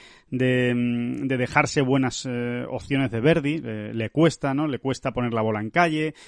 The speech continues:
le cuesta, eh, pegar el tiro a green adecuado. Es verdad, insistimos, ¿eh? Estoy totalmente de acuerdo, y es que no hay que perderlo de vista, lo que decías, David,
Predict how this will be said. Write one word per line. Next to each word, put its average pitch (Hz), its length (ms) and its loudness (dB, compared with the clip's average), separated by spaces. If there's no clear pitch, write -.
le 117 200 -4
cuesta, 135 600 4
eh, 120 360 -2
pegar 127 260 0
el 120 120 -2
tiro 123 220 0
a 113 40 0
green 127 220 0
adecuado. 147 560 2
Es 123 180 0
verdad, 147 320 4
insistimos, 127 640 0
¿eh? 139 40 -2
Estoy 127 180 -4
totalmente 131 420 0
de 123 40 2
acuerdo, 135 280 -4
y 147 80 -4
es 117 80 -6
que 156 100 0
no 147 60 2
hay 147 80 2
que 139 80 2
perderlo 110 380 -2
de 107 80 -2
vista, 156 240 -4
lo 104 100 -4
que 107 80 -6
decías, 135 260 -4
David, 131 240 -2